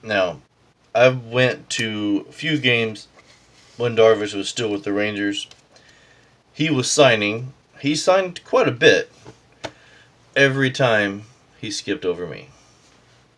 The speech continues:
I don't know what it is. I don't know why I had so much trouble getting his, but I got two now. <laughs> All right, I think that's it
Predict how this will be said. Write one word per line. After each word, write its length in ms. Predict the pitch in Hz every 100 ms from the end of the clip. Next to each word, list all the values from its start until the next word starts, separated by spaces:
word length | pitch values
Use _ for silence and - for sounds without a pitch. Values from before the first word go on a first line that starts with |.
| _ _
I 100 | 101
don't 140 | 117 110
know 100 | 98
what 180 | 110 123
it 120 | 113
is. 420 | 113 113 113 - - -
I 60 |
don't 160 | 92 92
know 140 | 90
why 420 | 92 110 117 117 123 - _ _ _ _ _ -
I 140 | 98
had 200 | 101 104
so 120 | 110
much 180 | 107 98
trouble 280 | - 104 104
getting 240 | 104 101
his, 340 | 101 104 104 - - - _ _
but 80 | -
I 100 | 92
got 180 | 98 82
two 180 | - 117
now. 260 | 127 101 - 107 101 101 104 - 101 _
<laughs> 840 | _ _ - - - - - -
All 140 | 110
right, 260 | 170 170 - _ -
I 60 |
think 320 | - 127 127
that's 500 | - 127 131 127 -
it 300 | - 165 190